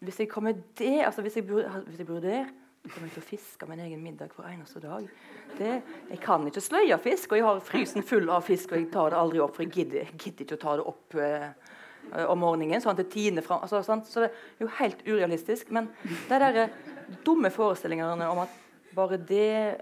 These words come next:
og det og det skjer, så blir, eh, da blir det bra. Da blir alt bra. Ehm, og det, altså, jeg, det er jeg jo veldig klar over, at det er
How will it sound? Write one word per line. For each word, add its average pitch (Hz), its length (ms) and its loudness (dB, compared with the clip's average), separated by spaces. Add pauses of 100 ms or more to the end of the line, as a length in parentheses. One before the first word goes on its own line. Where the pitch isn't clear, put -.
og 175 160 -4
det 180 180 2
og 170 100 2
det 165 180 2
skjer, 202 320 0 (180)
så 190 460 0 (600)
blir, 147 220 2
eh, - 320 -10 (220)
da 160 220 0
blir 139 200 -6
det - 140 -8
bra. - 160 -8 (400)
Da 156 120 -6
blir - 160 -8
alt - 220 -10
bra. 190 380 -10 (840)
Ehm, 147 920 -10
og 175 120 -10
det, 156 480 0 (360)
altså, - 220 -12
jeg, - 160 -2 (160)
det 208 140 2
er 196 240 2
jeg 151 60 -2
jo 165 60 -2
veldig 175 220 -2
klar 147 400 -2
over, 151 320 -2
at 180 120 -8
det - 120 -2
er 156 160 2